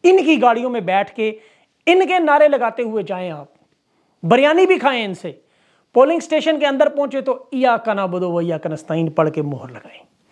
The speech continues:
ये आपकी हिकमत अमली है। तहरीक इंसाफ के वोटर्स को पता चलना चाहिए। देखिए, बराए मेहरबानी से सीरी-, सीरियस लें, ये बड़ा अहम मामला है। ये जिस तरह आपके साथ वारदात कर रहे हैं, आपने हिकमत अमली से डील करना है। ख्वाजा साद रफ़ी की वारदात देखें,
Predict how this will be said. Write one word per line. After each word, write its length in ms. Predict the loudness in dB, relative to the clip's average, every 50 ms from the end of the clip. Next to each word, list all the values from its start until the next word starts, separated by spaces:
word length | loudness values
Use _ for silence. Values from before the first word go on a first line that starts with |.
| _ _ _ 2 4
ये 80 | 6
आपकी 240 | 6 6 4 4 2
हिकमत 300 | 2 2 2 2 2 2
अमली 320 | 2 2 2 0 0 -2
है। 140 | -4 -6 -10 _ _ _ _ _ _ -20 -20 _ _ _ _ _ 2
तहरीक 260 | 2 2 2 4 4
इंसाफ 380 | 4 4 4 4 4 2 2 0
के 80 | -4 -6
वोटर्स 400 | -4 -4 -4 -4 -4 -4 -6 -4
को 140 | -4 -4
पता 280 | -2 0 0 2 2 2
चलना 280 | 0 0 -4 -4 -4 -6
चाहिए। 200 | -8 -8 -8 -6
देखिए, 220 | -6 -4 -4 -2
बराए 280 | -2 2 2 2 2 4
मेहरबानी 380 | 2 2 2 2 0 -2 -2
से 100 | -8 -10
सीरी-, 360 | -12 -10 -8 -6 -6 -6 -8
सीरियस 340 | -8 -6 -4 -4 -4 -6 -6
लें, 80 | -6 -4
ये 80 | -2
बड़ा 160 | 0 2 2 2
अहम 200 | 2 0 0 0
मामला 280 | 0 0 0 0 0
है। 100 | -2 -2 -6 -14 -20 _ _ _ _ _ _ 0
ये 200 | 2 4 4 4
जिस 200 | 2 0 -4 -2
तरह 120 | 0 0 0
आपके 440 | 0 2 2 2 2 0 -2 -10
साथ 160 | -8 -8 -8 -6 -2
वारदात 420 | -2 -2 0 0 0 0 0 0 0
कर 160 | 0 0 0
रहे 80 | 0
हैं, 100 | -4 -4 -2 0
आपने 280 | 0 0 0 -2 -6
हिकमत 300 | -6 -6 -4 -4 -2 -2
अमली 240 | 0 -2 -2 -4 -4
से 160 | -4 -4 -4
डील 260 | -4 -4 -6 -6 -6
करना 240 | -6 -8 -12 -12 -14
है। 100 | -18 -20 _ _ _ 2 2
ख्वाजा 200 | 4 4 4 4
साद 240 | 4 4 4 4
रफ़ी 160 | 2 2 2 2
की 80 | 2
वारदात 360 | 4 2 2 4 4 2 2
देखें, 220 | 2 -2 -8 -10